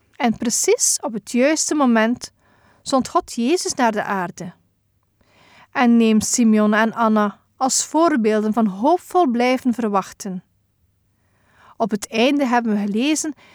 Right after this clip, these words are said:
dat Maria en Jozef de tempel verlieten. Jezus, het licht voor de wereld, een glorie voor zijn volk.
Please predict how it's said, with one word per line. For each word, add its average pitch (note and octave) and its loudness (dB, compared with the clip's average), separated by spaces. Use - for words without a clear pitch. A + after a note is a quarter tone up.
dat - -4
Maria C4 2
en G3+ 0
Jozef C4+ 0
de C4 -8
tempel G#3 -2
verlieten. B3+ -4
Jezus, D#4 0
het - -8
licht C4+ -2
voor D4 -2
de C4+ 2
wereld, F#3+ -4
een A#3 2
glorie E4+ 2
voor D4 -2
zijn A#3+ 0
volk. F3 -6